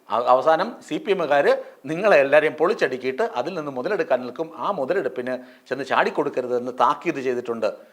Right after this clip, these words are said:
പക്ഷേ നമുക്ക് ഉറപ്പിക്കാം, ഈ താക്കീത് കൊണ്ടൊന്നും ഒരു ഫലവുമില്ല. നാളെ ഈ വാർത്തയുടെ എന്താണ് അനുരണനങ്ങളും എന്താണ് ബാക്കി ശകലങ്ങൾ കൂടി പുറത്തു വരുമ്പോൾ വീണ്ടും വി ഡി സതീശനും ചെന്നിത്തലയുമൊക്കെ ഇളക്കം വയ്ക്കും, വീണ്ടും എന്തെങ്കിലും പറയും. തരൂരിനെ എങ്ങനെ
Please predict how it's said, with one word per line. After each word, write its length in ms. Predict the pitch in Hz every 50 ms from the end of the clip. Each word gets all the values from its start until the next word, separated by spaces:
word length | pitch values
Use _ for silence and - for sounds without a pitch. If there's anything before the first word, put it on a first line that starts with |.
| _ _ -
പക്ഷേ 420 | 110 - - - 202 240 254 - - - - -
നമുക്ക് 180 | 123 131 139 135
ഉറപ്പിക്കാം, 560 | 139 143 156 175 - 254 233 175 208 220 247 - - - - - - -
ഈ 80 | 151 208 202 -
താക്കീത് 400 | 160 170 196 - - 247 226 233 180 156 156 156 156
കൊണ്ടൊന്നും 440 | 143 139 143 143 143 160 180 220 190
ഒരു 120 | 151 151 160 120
ഫലവുമില്ല. 480 | 120 120 143 180 185 160 139 120 113 143 190 - - - - _ -
നാളെ 320 | 120 160 208 240 269 247
ഈ 80 | 175 165
വാർത്തയുടെ 540 | 147 143 147 143 - - 151 147 147 196 254 254 - - - - _ - 139
എന്താണ് 220 | 143 151 143 139
അനുരണനങ്ങളും 760 | 131 143 170 175 180 175 175 160 160 156 156 156 180 226 247 - - - - _ - 127
എന്താണ് 220 | 127 156 147 143 139 - - 131
ബാക്കി 280 | 160 185 185 - 233 226 - -
ശകലങ്ങൾ 500 | - 147 147 175 196 202 190 214 196 185 170 165
കൂടി 140 | 170 160 - -
പുറത്തു 240 | 147 139 156 - 220 170
വരുമ്പോൾ 340 | 135 123 117 113 131 214 - - - - - - - _ 131 156
വീണ്ടും 320 | 214 269 320 339 294 269 185
വി 60 | 156 180 220
ഡി 60 | 214 -
സതീശനും 420 | 170 147 147 135 151 143 170 233 - - - - _ -
ചെന്നിത്തലയുമൊക്കെ 720 | - 196 214 247 - 190 156 151 147 147 139 - 202 220 - - 139
ഇളക്കം 320 | 135 135 127 - 135 123
വയ്ക്കും, 240 | 110 104 104 113 113 135
വീണ്ടും 260 | 147 160 175 185 180
എന്തെങ്കിലും 360 | 135 117 123 113 110 110 110 98
പറയും. 220 | 87 80 78 - - _ _ _ _ _ _ _ _ _ _ _ _ -
തരൂരിനെ 400 | 135 156 208 254 277 285 254 208
എങ്ങനെ 240 | 185 170 165 170